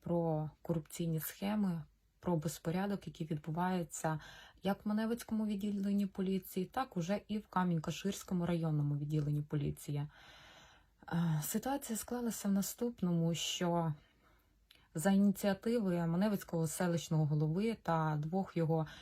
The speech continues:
підопічних, це, е, Швеця й Овадюка, на мене була складена незаконна постанова. Ну, можливо, вони возумнили собі, що,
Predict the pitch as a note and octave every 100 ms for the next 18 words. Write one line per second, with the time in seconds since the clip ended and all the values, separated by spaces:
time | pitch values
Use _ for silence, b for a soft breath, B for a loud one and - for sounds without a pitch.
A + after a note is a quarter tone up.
0 | B - D#3+ D3+ D3+ G3 - G3 F3 -
1 | - - _ _ b b b b - -
2 | D#3+ D#3 D3 - - D#3+ D3 D3 - -
3 | D#3 F3+ F3+ - D#3 D3+ D#3 - F#3+ G3+
4 | B B - E3+ G#3+ A#3 F3 E3+ D#3 -
5 | G3 F#3+ F3 E3 D#3+ E3 - F#3 F3+ D#3+
6 | D#3+ - E3 D#3 D3 C#3 D3 B B B
7 | B B B D4+ A3+ F3+ G3 F#3 E3+ F#3
8 | E3+ D3+ D#3+ E3+ E3+ F#3 F3 D#3+ E3 E3
9 | E3+ - - D#3+ D#3+ D#3